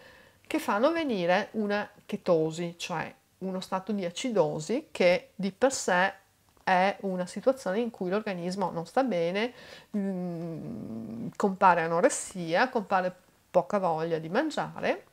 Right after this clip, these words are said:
e in questo modo la persona limita l'assunzione di, di cibo, ma è una situazione che non, non, nessuno riesce a sostenere nel tempo e questo fa sì che poi la persona ritorni alle abitudini precedenti,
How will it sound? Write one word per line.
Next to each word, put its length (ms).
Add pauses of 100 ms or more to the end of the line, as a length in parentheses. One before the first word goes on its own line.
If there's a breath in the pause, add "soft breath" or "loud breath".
e 260
in 120
questo 300
modo 240
la 120
persona 400
limita 600 (840 loud breath)
l'assunzione 720
di, 240
di 140
cibo, 380
ma 380
è 140
una 160
situazione 500
che 140
non, 280
non, 640
nessuno 440
riesce 300
a 40
sostenere 520
nel 240
tempo 500 (560)
e 320
questo 240
fa 140
sì 260
che 140
poi 380 (260 loud breath)
la 100
persona 420
ritorni 380
alle 120
abitudini 440
precedenti, 840